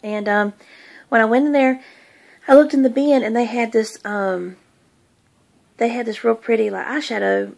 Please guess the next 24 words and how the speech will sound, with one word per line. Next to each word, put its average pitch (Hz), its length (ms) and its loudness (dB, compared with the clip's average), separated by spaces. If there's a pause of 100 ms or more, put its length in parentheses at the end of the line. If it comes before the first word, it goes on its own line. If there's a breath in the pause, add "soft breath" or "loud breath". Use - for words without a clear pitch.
um, 185 540 -10 (1000)
palette, 196 320 -2
and - 80 -10
it - 20 -10
was - 80 -12
called 190 320 -4
Caravan. 202 600 -6 (1120 soft breath)
I - 100 -20
don't - 140 -18
know 196 80 -14
if - 80 -20
you 214 80 -18
can 196 160 -18
see 208 180 -12
it - 100 -14
real 208 140 -20
good. 202 160 -16
I'm 202 100 -18
trying 214 280 -14
to 196 60 -20
get - 120 -20
the - 80 -20
glare 208 340 -12
off. 185 280 -20